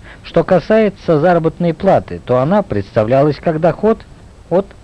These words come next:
производительной услуги – труда рабочих, а ее величина измерялась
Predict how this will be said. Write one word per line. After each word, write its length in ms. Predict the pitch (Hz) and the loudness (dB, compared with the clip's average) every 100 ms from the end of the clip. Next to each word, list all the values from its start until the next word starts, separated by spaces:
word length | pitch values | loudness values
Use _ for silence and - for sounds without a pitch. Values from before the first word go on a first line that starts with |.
| - - | -10 -2
производительной 1000 | 143 139 131 143 170 190 175 175 175 170 | 0 0 2 0 0 -2 -2 0 -2 -2
услуги – 640 | 180 - 196 110 92 92 - - - | -6 -2 0 0 -2 -10 -20 -20 -6
труда 300 | 127 123 113 | -4 0 2
рабочих, 480 | 127 143 113 - 101 - - - - - - | 2 0 -4 -4 -16 -18 -20 -20 -20 -20 -8
а 160 | - 135 | 0 2
ее 180 | 151 196 | 4 4
величина 600 | 214 214 - 254 269 147 | 4 0 0 2 2 2
измерялась 600 | 110 120 170 220 190 | 0 0 2 2 0